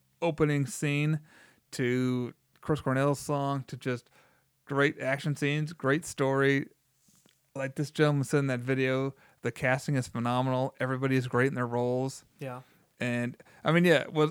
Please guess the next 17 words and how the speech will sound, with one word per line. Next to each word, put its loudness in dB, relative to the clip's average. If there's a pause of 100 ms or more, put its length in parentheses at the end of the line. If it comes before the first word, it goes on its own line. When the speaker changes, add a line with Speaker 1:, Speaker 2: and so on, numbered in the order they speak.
(140)
Speaker 1:
uh, -2
was -2
I 2
surprised 4
like 0
everybody 2
else 2
to -12
see, 2
um, -2
Vesper 2
portray 0
him? 0
Yes, -2
Speaker 2:
Mm-hmm. 0
Speaker 1:
definitely. -2 (440)
And -4